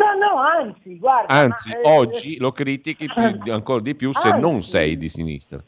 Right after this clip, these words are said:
Speaker 1: anzi,
Speaker 2: certi versi.
Speaker 1: non devi essere di sinistra per aver mantenuto la capacità critica. Cioè, io ti faccio questo ragionamento. Mentre Grillo fa quel tipo di video, mm,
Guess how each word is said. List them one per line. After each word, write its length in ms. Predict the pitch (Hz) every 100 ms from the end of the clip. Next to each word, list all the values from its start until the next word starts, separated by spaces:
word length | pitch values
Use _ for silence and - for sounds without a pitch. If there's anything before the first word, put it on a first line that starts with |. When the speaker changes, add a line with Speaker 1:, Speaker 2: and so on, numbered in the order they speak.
| _
Speaker 1:
anzi, 300 | - 302 339
Speaker 2:
certi 160 | 190 175
versi. 300 | 226 220 269
Speaker 1:
non 160 | 302 285
devi 260 | 311 311 311
essere 380 | 392 392 302 262
di 120 | 240
sinistra 460 | 220 294 392 -
per 140 | 240 208
aver 200 | 202 262
mantenuto 500 | 240 214 214 269 311
la 80 | 247
capacità 500 | 185 170 156 233 185
critica. 520 | - 233 214 147 147 - - _ _
Cioè, 200 | - 277 -
io 120 | 330
ti 120 | 359
faccio 300 | 254 226 220
questo 260 | 196 190 202
ragionamento. 720 | 180 151 151 123 - - 175
Mentre 480 | 226 370 392 302 233
Grillo 540 | 175 180 131 120 123 -
fa 300 | - 254 -
quel 320 | - 254 208 -
tipo 340 | 320 269 220
di 240 | 160 165 -
video, 600 | - 143 113 123 220 233 _ -
mm, 240 | 127 190